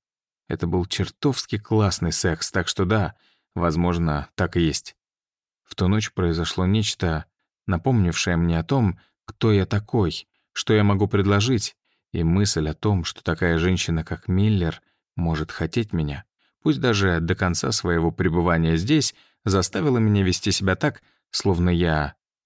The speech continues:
непобедим. Очевидно, это отразилось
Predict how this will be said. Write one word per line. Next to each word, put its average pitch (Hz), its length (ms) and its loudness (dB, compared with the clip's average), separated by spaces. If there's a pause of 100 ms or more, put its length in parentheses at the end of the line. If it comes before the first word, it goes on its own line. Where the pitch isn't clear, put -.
(120)
непобедим. 87 800 0 (480)
Очевидно, 127 640 -2 (300)
это 131 300 0
отразилось 92 680 0